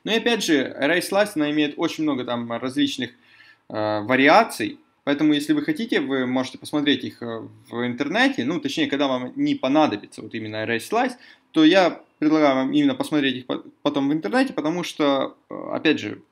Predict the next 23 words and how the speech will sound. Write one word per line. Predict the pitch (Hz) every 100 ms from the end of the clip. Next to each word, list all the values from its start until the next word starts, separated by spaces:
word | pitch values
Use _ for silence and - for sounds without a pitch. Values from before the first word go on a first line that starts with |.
| _ -
очень | 160 156
много | 160 131
займёт | 131 139 127
времени, | 123 190 208
если | 135 - 113
вс-, | - - - -
всех | - 156 151 -
начать | 123 113 139 131
сейчас | - - 120
объяснять. | 123 113 - 107 - _ - _
А | - 175
в | 190 202
интернете | 226 247 262 214
есть | 151 147 139 160 160 -
сайты | 196 185 151 -
специальные, | - - - 120 113 110 110
в | -
принципе, | 143 139 -
там | 113 117 -
отлично | 120 - - -
это | 113 -
всё | -
объясняют. | 120 - - 127